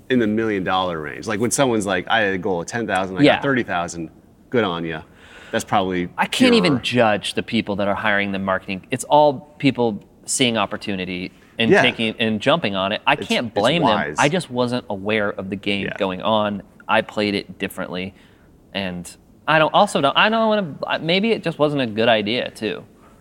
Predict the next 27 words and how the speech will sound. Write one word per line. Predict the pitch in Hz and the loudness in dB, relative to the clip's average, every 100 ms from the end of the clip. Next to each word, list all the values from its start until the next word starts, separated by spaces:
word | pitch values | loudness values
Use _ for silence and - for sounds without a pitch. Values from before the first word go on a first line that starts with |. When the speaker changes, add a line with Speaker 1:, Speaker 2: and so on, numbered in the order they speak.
| _ | _
Speaker 2:
You | 120 | 0
know | 120 | 2
what | |
I | 123 | 4
mean? | 131 131 | 2 2
Maybe | 127 147 180 | 4 4 2
Speaker 1:
Yeah. | |
Speaker 2:
we | 147 135 | 2 2
just | 131 135 - | 2 0 -2
didn't | 123 127 - | -2 -4 -4
execute | 131 - - 82 | -6 -6 -10 -12
well. | 60 - - _ _ - - | -8 -8 -10 _ _ -20 -14
Speaker 1:
So | - - 123 113 110 - - - _ - | -4 2 2 4 2 0 -8 -20 _ -14
Speaker 2:
So, | - 85 - | -6 -6 -6
yeah. | - - | -8 -8
Speaker 1:
so | - 127 | -4 0
then, | 117 127 117 113 - - - | 2 4 4 0 -6 -16 -8
so | - | -2
you | 120 117 | 0 0
have | 120 117 107 | 0 0 0
the | 104 98 92 90 90 87 - - - - _ _ _ _ - - _ _ - _ - - | -2 0 0 -2 -4 -8 -18 -20 -20 -20 _ _ _ _ -20 -20 _ _ -20 _ -20 -4
internal | 123 127 120 117 107 95 92 92 - - _ | 2 2 2 -2 -2 -2 -4 -6 -12 -20 _
failure | - 117 101 92 90 87 85 92 - - - - - _ | -4 0 2 2 0 -2 -4 -6 -14 -20 -14 -12 -12 _
while | 110 104 | 0 2
Speaker 2:
Right. | |
Speaker 1:
you're | 101 95 | 2 0
there | 90 85 82 | 0 0 -2